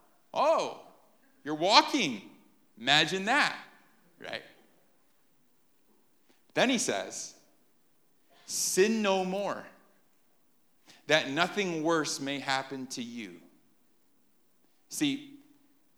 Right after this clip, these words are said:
Jesus is not just concerned with the physical. He wants the heart.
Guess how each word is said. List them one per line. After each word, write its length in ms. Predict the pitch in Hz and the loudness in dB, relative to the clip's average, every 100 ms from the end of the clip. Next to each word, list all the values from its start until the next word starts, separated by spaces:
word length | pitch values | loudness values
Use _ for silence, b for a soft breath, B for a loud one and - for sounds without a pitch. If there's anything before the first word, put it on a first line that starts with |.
| _ _ - | _ _ -6
Jesus 400 | 175 202 196 165 | -4 -4 -4 -4
is 60 | |
not 340 | 143 156 180 180 | 0 2 2 2
just 220 | 180 - | -2 -2
concerned 400 | 165 - 156 143 | -6 -4 -4 -4
with 100 | 123 | -8
the 60 | |
physical. 540 | 120 160 120 107 90 - _ _ _ _ _ _ _ _ _ _ _ _ _ _ | -10 -10 -10 -10 -12 -18 _ _ _ _ _ _ _ _ _ _ _ _ _ _
He 140 | 123 | -8
wants 280 | 120 120 123 | -4 -4 -6
the 80 | 127 | -8
heart. 300 | 160 113 | -8 -8